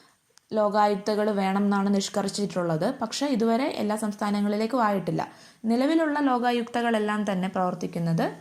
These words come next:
അതാത് സംസ്ഥാനങ്ങൾ രൂപീകരിച്ചിട്ടുള്ള നിയമം വഴിയാണ്. ആദ്യത്തെ കേരള ലോകായുക്ത അല്ലെങ്കിൽ ആദ്യത്തെ കേരള ലോകായുക്ത ചെയർപേഴ്സൺ ആയിരിക്കുന്നത് പി സി ബാലകൃഷ്ണനാണ്.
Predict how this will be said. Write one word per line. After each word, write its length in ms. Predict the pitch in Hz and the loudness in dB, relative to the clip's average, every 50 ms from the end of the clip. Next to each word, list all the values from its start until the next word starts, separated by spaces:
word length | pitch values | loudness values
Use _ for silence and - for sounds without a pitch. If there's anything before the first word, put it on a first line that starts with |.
| - - - - - - | -16 -20 -20 -20 -8 -4
അതാത് 440 | 170 180 165 190 190 196 214 226 285 | -2 0 2 4 4 4 4 2 0
സംസ്ഥാനങ്ങൾ 920 | 277 277 220 185 180 - - 190 180 185 185 185 185 185 185 202 269 - - - - - - _ _ - | 0 0 0 -2 -2 -2 -2 -2 0 0 0 0 0 2 2 2 0 -2 -4 -10 -18 -20 -20 _ _ -4
രൂപീകരിച്ചിട്ടുള്ള 1200 | 175 196 196 185 170 202 202 190 196 185 175 175 170 202 165 - 180 170 175 220 - - - - - - - - _ - - | -2 0 0 0 2 2 2 2 2 0 -2 -2 -4 -4 -4 -2 -2 0 0 0 0 -2 -6 -16 -20 -20 -20 -20 _ -4 0
നിയമം 380 | 190 190 196 190 185 180 170 160 | 2 4 4 4 4 4 2 2
വഴിയാണ്. 560 | 156 151 151 160 170 175 170 165 170 165 - - _ _ _ _ _ _ _ _ _ _ _ _ _ _ _ _ _ _ _ _ _ _ _ _ _ _ _ _ _ _ - - _ _ _ _ _ _ _ - | 2 2 0 -2 -4 -4 -4 -6 -6 -8 -12 -20 _ _ _ _ _ _ _ _ _ _ _ _ _ _ _ _ _ _ _ _ _ _ _ _ _ _ _ _ _ _ -20 -20 _ _ _ _ _ _ _ -2
ആദ്യത്തെ 680 | 233 240 247 262 233 302 311 311 - 339 349 349 339 - | 0 2 2 2 4 2 2 2 2 2 2 2 0 0
കേരള 360 | 262 240 233 240 254 254 269 | 0 2 2 2 2 2 2
ലോകായുക്ത 760 | 269 254 226 220 214 208 - 226 226 226 226 226 226 - - 233 | 2 4 2 2 0 0 0 2 2 2 2 0 -2 -2 0 0
അല്ലെങ്കിൽ 760 | 233 233 240 - - 196 185 190 190 196 190 233 277 359 - - - - _ _ - - | 0 0 -2 -4 -4 -2 0 0 0 2 2 2 2 0 -2 -8 -16 -20 _ _ -8 -2
ആദ്യത്തെ 640 | - 202 214 202 214 220 220 254 254 294 311 254 226 - 226 | 0 0 2 2 0 0 0 0 0 0 0 -4 -4 -2 0
കേരള 320 | 214 208 208 214 220 226 | 0 0 0 0 0 2
ലോകായുക്ത 760 | 226 220 208 196 185 196 202 202 208 208 202 202 - 214 226 | 2 2 2 0 0 0 0 0 0 -2 -4 -4 -4 -2 -2
ചെയർപേഴ്സൺ 840 | 226 220 - 208 190 185 185 - - 208 208 202 - - 214 208 | -2 -2 -2 -2 -2 -2 -4 -4 -2 -2 0 0 0 0 0 0
ആയിരിക്കുന്നത് 720 | 202 196 190 185 185 175 175 175 175 180 170 196 247 349 - - - - - - _ - | 0 0 0 0 0 -2 -2 -4 -4 -2 -2 -2 -2 -2 -4 -10 -16 -20 -20 -20 _ -6
പി 180 | - 226 226 240 | -2 0 2 2
സി 240 | 226 - - 269 285 | 2 2 0 2 2
ബാലകൃഷ്ണനാണ്. 1080 | 214 214 196 185 180 185 196 190 - 180 165 - - 160 160 151 151 147 143 135 131 | 2 2 0 0 -2 -2 -4 -4 -4 -4 -6 -4 -4 -2 -2 -2 -2 -4 -4 -6 -6